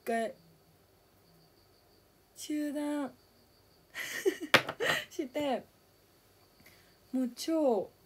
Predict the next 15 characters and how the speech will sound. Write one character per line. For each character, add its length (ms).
ゆ 120
っ 40
た 160
り 260
配 160
信 180
し 100
て 100
お 80
り 60
ま 180
す。 240
鶏 220
照 180
り、 200